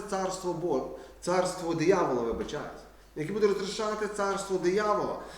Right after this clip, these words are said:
який сьогодні знову всі його задуми і плани буде розрушати. Він буде молитися за людей, люди будуть ісцілятися. Він буде молитися за обставини в державі,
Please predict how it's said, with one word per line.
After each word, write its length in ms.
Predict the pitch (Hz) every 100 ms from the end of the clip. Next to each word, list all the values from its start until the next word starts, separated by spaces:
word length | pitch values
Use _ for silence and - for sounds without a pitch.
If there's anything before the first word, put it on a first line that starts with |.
| -
який 220 | 147 202
сьогодні 440 | 196 208 214 208 196
знову 720 | 143 165 233 233 151 - - - - - - -
всі 280 | - 214 214
його 300 | 202 180 202
задуми 480 | 202 208 196 196 190
і 40 |
плани 360 | 190 214 202 190
буде 240 | 196 196
розрушати. 720 | 185 170 175 180 220 202 - - - - - - - - 135
Він 120 | 170
буде 180 | 202 214
молитися 420 | 214 226 214 202
за 120 | 202
людей, 320 | 208 190 214
люди 220 | 202 202
будуть 320 | 185 196 202 196
ісцілятися. 800 | - 208 214 220 220 180 - - - - - 147
Він 120 | 165
буде 160 | 208
молитися 460 | 202 208 208 208 208
за 100 | 208
обставини 580 | 196 - 214 208 214 208
в 80 | 180
державі, 580 | 190 185 214 220 160